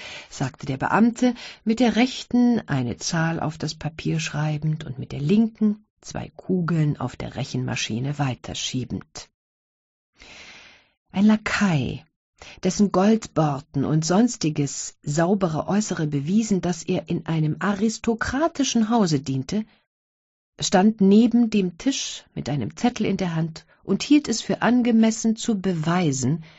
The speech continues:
dass er ein geselliger Mensch sei. „Wollen Sie's wohl glauben“, sagte er, „dass das Hündchen keine achtzig Kopeken wert ist? Das heißt, ich würde nicht einmal acht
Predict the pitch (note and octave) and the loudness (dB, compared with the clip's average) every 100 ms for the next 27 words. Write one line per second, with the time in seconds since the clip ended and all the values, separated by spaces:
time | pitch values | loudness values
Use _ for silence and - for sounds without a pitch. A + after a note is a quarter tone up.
0 | _ _ - D#3+ - - D3+ D3 D3 B2 | _ _ -4 -4 -4 -2 -4 -2 -6 -6
1 | - B2 B2 D3+ A#3 A3 C#3+ C3 E3+ F3+ | -8 -12 -2 0 2 0 -2 -2 -4 -4
2 | - B2 - - _ _ _ _ _ _ | -8 -8 -10 -14 _ _ _ _ _ _
3 | _ _ _ _ _ - - - - _ | _ _ _ _ _ -18 -18 -18 -20 _
4 | _ D3+ D3 G3 D#4 G4 F4 A#3+ A3+ B3 | _ -2 6 6 8 6 4 2 4 4
5 | B3+ - G#3 A3+ A#3 A#3 A#3+ F3+ C3+ D#3+ | 4 0 2 4 4 4 4 4 2 2
6 | G#3+ F#3+ F3 - - F#3 - - A3+ A3 | 2 0 -2 -4 -2 -2 -6 -2 0 0
7 | C#4 C4 - D4 C4 A3 - A#3 A3 A3+ | 0 -2 6 8 8 4 0 -2 0 2
8 | A#3 A#3+ C4+ - A#3 - - B3 - - | 2 2 0 0 -2 -6 -6 -6 -4 -4
9 | C4+ - G#3 - D3+ D3+ E3+ E3 - D4+ | -4 0 -2 0 -4 -2 -2 -2 -6 -6
10 | - - _ _ _ _ _ _ A3+ B3 | -12 -18 _ _ _ _ _ _ 4 6
11 | A#3 A3 - - - - - - _ _ | 4 2 0 -14 -16 -16 -20 -20 _ _
12 | - G#3 G#3 F3+ F#3 - E3 D#3 C3+ - | 4 6 6 6 2 2 2 4 2 0
13 | A#3 - - - - | -2 -2 -8 -18 -20